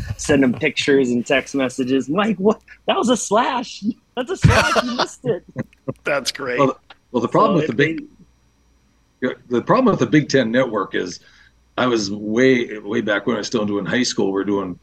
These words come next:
Speaker 3: playoffs in Bismarck. We're at Buffalo Wild Wing, Wings Rings, and same thing came up. The Big Ten showed a blast from the past. They showed Michigan and, uh, Boston College as my championship game I did in ninety-eight in Boston,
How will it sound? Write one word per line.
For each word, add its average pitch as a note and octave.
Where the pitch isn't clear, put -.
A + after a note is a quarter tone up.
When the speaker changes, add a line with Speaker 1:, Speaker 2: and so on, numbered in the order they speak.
Speaker 3:
playoffs A2+
in F2+
Bismarck. G2+
We're F#2+
at -
Buffalo G#2+
Wild G#2
Wing, F#2+
Wings G2+
Rings, F#2+
and F2+
same C3+
thing A#2+
came G#2+
up. -
The F2+
Big G#2+
Ten A2
showed G#2+
a F2
blast G#2+
from G#2+
the F#2+
past. G#2+
They G2+
showed G2+
Michigan G#2
and, G2
uh, F2+
Boston G#2+
College G2
as G2
my F#2+
championship F#2+
game G2
I -
did F#2
in F2+
ninety-eight F#2+
in F2+
Boston, F#2